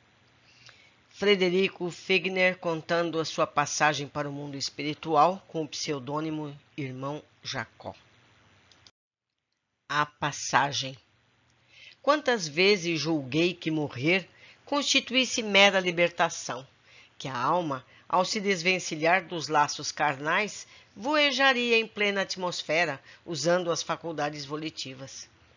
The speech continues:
Entretanto, se é fácil alijar o veículo físico, é muito difícil abandonar a velha morada do mundo. Posso hoje dizer que os elos morais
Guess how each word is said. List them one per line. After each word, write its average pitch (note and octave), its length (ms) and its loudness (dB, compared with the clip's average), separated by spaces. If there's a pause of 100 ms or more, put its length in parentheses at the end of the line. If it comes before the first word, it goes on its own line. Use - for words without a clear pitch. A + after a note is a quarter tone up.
(140)
Entretanto, C3+ 800 -8 (300)
se - 180 -2
é D3+ 60 4
fácil E3 560 6
alijar D#3 560 -2
o D3 60 -8
veículo D3+ 500 -8
físico, D3 680 -12
é E3 80 -6
muito A#3 240 -8
difícil A#3+ 560 -6
abandonar D#3 600 -2
a F3+ 80 0
velha D#3 340 -2
morada D#3+ 420 -4
do F#3+ 120 -8
mundo. G#3+ 500 -12 (1120)
Posso D#3+ 360 -2
hoje C3+ 220 -2
dizer C#3 540 0
que - 160 -12
os B2 240 -8
elos E3+ 500 2
morais D#3 1080 0